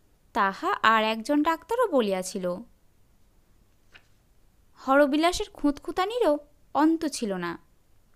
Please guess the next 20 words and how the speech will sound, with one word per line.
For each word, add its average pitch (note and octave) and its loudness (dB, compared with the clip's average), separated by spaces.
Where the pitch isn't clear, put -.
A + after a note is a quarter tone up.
সামান্য C#4 0
একটু G#4 -4
কিছু G#4 -4
হইলেই C#4+ 0
তাহার E4 0
বুক D4 -4
ধরফর A3 -2
করিত, - -8
কিন্তু A4 -4
এতদিন C#4 -4
তো G4+ -6
ওই D4 0
হৃদযন্ত্র D#4+ -2
লইয়াই D4 0
তিনি A4+ -6
বেশ D#4+ -4
বাঁচিয়া C4 0
ছিলেন। G4 -4
সহসা E4 -4
এমন A4+ -4